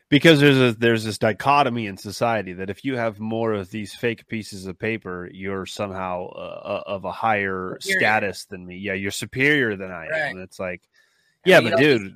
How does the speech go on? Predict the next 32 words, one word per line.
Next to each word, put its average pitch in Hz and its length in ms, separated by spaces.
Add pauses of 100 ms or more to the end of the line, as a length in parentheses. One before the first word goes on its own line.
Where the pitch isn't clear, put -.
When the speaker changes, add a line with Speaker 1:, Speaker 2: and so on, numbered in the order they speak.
(140)
Speaker 2:
status 185 260
symbols, 113 720
you 123 140
know, 156 80
Speaker 1:
Right, 127 320
Speaker 2:
a - 100
nice 117 140
Speaker 1:
right. 104 100
Speaker 2:
car, 160 420
white 156 260
picket 175 260
fence, 165 400
or 156 60
a 135 60
steep - 420
roof. 156 340
You 139 60
know, 139 40
it 151 60
doesn't 226 180
make 196 200
any 165 140
sense. 196 360
It's 156 100
just 175 180
expensive, 190 600
and 131 80
your 139 100
neighbors 160 320
know 170 120
you 147 200
got. 135 220